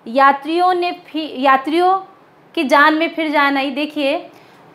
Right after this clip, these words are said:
उस समय उसे बस कंडक्टर को लोग मार रहे थे, लेखक ने उसे बचाया। वो बस के साथ-साथ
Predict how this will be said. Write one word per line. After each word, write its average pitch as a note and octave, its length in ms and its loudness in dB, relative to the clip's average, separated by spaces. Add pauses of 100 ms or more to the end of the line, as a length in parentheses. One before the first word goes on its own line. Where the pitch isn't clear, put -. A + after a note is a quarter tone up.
(120)
उस F4 180 2
समय F4+ 500 4
उसे E4 380 -2
बस D4 280 0
कंडक्टर D4 420 -2
को D#4 120 -4
लोग C#4+ 220 4
मार C4+ 260 4
रहे C4 180 2
थे, C#4 140 -6
लेखक C4 380 -4
ने C#4 100 -2
उसे C4+ 180 -4
बचाया। A#3 540 0 (580)
वो D#4+ 100 6
बस D#4 380 6
के F#4 120 0
साथ-साथ D4 580 0